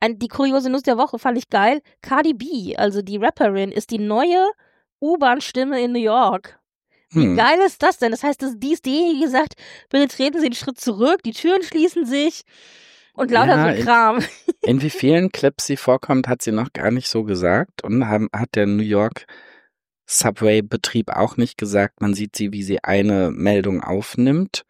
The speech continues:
Speaker 1: Ja, also es gibt ja ein kleines Video, ein YouTube-Video und da sagt sie
Speaker 2: Genau.
Speaker 1: fünf oder sechs verschiedene an-, also wie sagt man, äh,
Speaker 2: Ja.
Speaker 1: Ansagen. Und ich denke
Speaker 2: Genau.
Speaker 1: mal, diese fünf, sechs Ansagen werden einzelne Ansagen sein. Also mindestens mal fünf oder sechs hat sie gemacht.
Speaker 2: Ja,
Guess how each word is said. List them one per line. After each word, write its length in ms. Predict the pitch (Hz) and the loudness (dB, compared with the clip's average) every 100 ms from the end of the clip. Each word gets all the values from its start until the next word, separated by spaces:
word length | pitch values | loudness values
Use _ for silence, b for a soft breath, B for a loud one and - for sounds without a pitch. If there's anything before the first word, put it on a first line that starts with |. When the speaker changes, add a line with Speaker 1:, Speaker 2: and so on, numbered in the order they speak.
| B B B | B B B
Speaker 1:
Ja, 140 | 262 262 | 0 2
also 180 | 269 285 | 2 0
es 160 | 262 | -2
gibt 160 | 370 359 | -4 -2
ja 60 | |
ein 100 | 302 | -2
kleines 320 | 294 269 254 226 | 0 -2 -2 -6
Video, 180 | 320 285 | -6 -6
ein 60 | |
YouTube-Video 480 | 233 262 302 294 277 | -6 -6 -4 -2 -2
und 120 | 254 | 0
da 100 | 247 | 0
sagt 220 | 240 285 | 0 -4
sie 80 | - | -2
Speaker 2:
Genau. 160 | 196 - | -2 -2
Speaker 1:
fünf 160 | 320 294 | -2 -2
oder 160 | 254 | -2
sechs 220 | 240 262 | -2 -6
verschiedene 640 | - - 285 262 254 240 240 b b _ | -6 -8 -6 -6 -2 -2 -2 b b _
an-, 400 | 208 233 330 302 | 0 2 0 -4
also 440 | - 233 214 214 208 | -2 -2 0 -2 0
wie 60 | 214 | -2
sagt 140 | 240 | -2
man, 160 | 220 202 | -2 -2
äh, 260 | 208 208 | 0 0
Speaker 2:
Ja. 80 | 190 | 0
Speaker 1:
Ansagen. 680 | 208 262 262 294 302 311 359 415 B B B | -2 -4 0 2 2 2 -4 -8 B B B
Und 120 | - 254 | -2 -2
ich 120 | - | 0
denke 180 | 240 294 | 0 0
Speaker 2:
Genau. 100 | 254 | 2
Speaker 1:
mal, 120 | 240 | 0
diese 180 | 254 262 | 0 -4
fünf, 220 | 302 302 | -6 -2
sechs 220 | 269 - | -4 -2
Ansagen 440 | 233 262 254 254 240 | -4 0 0 2 0
werden 200 | 233 240 | 0 0
einzelne 400 | 247 254 269 196 | -2 -2 -2 -2
Ansagen 400 | 196 196 196 196 | -2 -2 -4 -2
sein. 140 | 202 | -2
Also 180 | 202 214 | -2 -2
mindestens 360 | 233 277 262 | -2 -6 -4
mal 100 | 269 | -2
fünf 200 | 247 262 | -2 -4
oder 160 | 254 240 | 0 0
sechs 200 | 233 - | 0 -4
hat 100 | 240 | -8
sie 80 | 233 | -6
gemacht. 440 | 214 180 170 _ - _ _ _ - | -6 -6 -10 _ -20 _ _ _ -2
Speaker 2:
Ja, 220 | 101 | -2